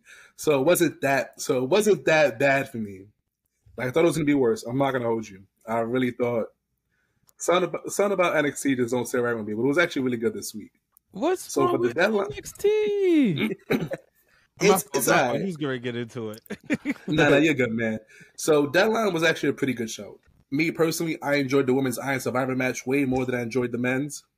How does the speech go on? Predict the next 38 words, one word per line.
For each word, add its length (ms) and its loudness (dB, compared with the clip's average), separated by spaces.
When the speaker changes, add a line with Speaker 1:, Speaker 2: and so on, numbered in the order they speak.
Speaker 2:
Okay. 380 -6
Speaker 1:
Listen, 380 -2
Super 320 2
Braun 320 2
Breaker 360 0
catching 360 0
three 220 -4
pins 380 -4
in, 60 -2
like, 220 -2
a 60 -10
minute 320 -2
and 100 -2
a 40 -2
half, 460 -4
gold, 340 -2
'cause, 320 -4
um, 240 -12
that's 220 0
the 100 -2
face 240 -2
of 100 -2
N 120 2
X 140 -4
T 120 -2
right 220 0
there, 160 -2
man. 260 -2
The 80 -8
big 260 0
boy 240 0
just 240 -6
knocking 300 2
out 140 0
spears 320 2
out 100 2
of 60 -2
nowhere. 560 0